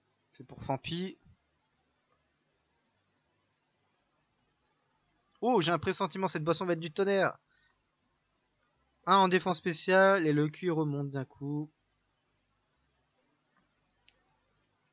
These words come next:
Et la gelée royale, on va la donner à Tarinor. Préparez-vous à Tarinor, vous allez le voir souvent maintenant, hein. Et plus un en défense.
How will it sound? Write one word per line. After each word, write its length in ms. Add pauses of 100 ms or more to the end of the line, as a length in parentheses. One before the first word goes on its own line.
(220)
Et 100
la 120
gelée 260
royale, 600
on 100
va 120
la 120
donner 420 (140)
à 100
Tarinor. 540 (4000)
Préparez-vous 480
à 80
Tarinor, 360
vous 140
allez 180
le 60
voir 160
souvent 260
maintenant, 460
hein. 60 (2250)
Et 80
plus 280
un 80
en 160
défense. 600